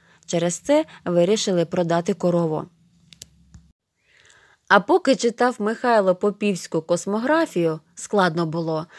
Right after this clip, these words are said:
тож хотів отримати пояснення у дядька Себастьяна, тому побіг у бітком. Там застав сторожа і колишнього підписаря, сільського старосту та голову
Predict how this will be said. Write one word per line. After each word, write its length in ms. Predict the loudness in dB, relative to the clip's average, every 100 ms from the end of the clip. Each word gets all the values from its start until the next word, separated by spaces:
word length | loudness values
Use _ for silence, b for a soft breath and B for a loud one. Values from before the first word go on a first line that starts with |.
| B -2
тож 180 | -2
хотів 300 | 0 0 0 0
отримати 480 | 0 0 0 0
пояснення 720 | 2 2 2 0 0 -2 0 -2
у 100 | -4
дядька 440 | -2 -4 -4 -4 -4
Себастьяна, 880 | -2 -2 -2 0 -2 -2 -4 -8 -12 b b -2
тому 280 | 0 0
побіг 380 | 2 0 2 -4 -2
у 100 | -2
бітком. 600 | -2 -4 -4 -4 -4 -10 b b b
Там 240 | 2 4
застав 400 | 4 4 2 0
сторожа 640 | -2 0 2 2 0 0 -2 -4
і 80 |
колишнього 640 | -6 -4 -2 -4 -2 0 4
підписаря, 720 | 4 2 -4 -2 -2 -4 -6 B B B
сільського 580 | -2 -2 4 4 4 0
старосту 560 | -2 -2 0 -2 -4
та 120 | -2
голову 500 | 0 0 0 0 -2